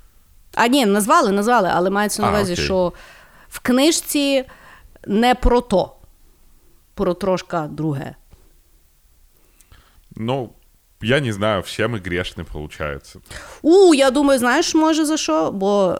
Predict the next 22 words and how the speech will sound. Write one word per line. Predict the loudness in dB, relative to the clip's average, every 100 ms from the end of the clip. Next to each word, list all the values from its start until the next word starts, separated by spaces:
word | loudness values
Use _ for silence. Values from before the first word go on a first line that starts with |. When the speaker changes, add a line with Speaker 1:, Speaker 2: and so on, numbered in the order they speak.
| -4
Speaker 1:
е, | -4 -2 -6 -10 _ -20 -20 -20 -20 -20 -10
«сам | -2 2 4 4
не | 4
гам | 4 4 4 0
і | 0
другому | 2 4 4 2 2
не | 0
дам». | 0 -4 -6 -10 _ _ _ _ _ _ _ _ _ _ _ _ _ _ _ _ _ _ _ _ _ _ _ _ _ _ _ _
<laughs> | -12 -8 -8 -8 -8 -8 -8 -6 -2 0
От | 0 -2 -4 -4
так. | 0 -2 -4 -12
Speaker 2:
Що? | -6 0 2 4 2 0 -2
Speaker 1:
<laughs> | -8 -12 -16 -20 _ _ _ -20 _ -12 -8 -6 -4 0
Ну, | 2
мається | 2 2 2
на | 2
увазі, | 2 2 0
що | 0
він | 2
все-таки, | 2 0 -2 -2
знаєш, | 0 2 2
женився, | 2 4 4 2 -2 -6